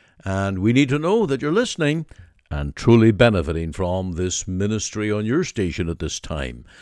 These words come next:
So please go to our church website,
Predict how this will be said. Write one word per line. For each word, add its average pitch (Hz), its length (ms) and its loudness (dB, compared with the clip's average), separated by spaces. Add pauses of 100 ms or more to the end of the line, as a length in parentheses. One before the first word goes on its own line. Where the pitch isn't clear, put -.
(120)
So 131 180 2
please 226 540 2 (400)
go 175 180 6
to 208 200 2
our 175 100 0
church 170 280 2
website, 170 540 0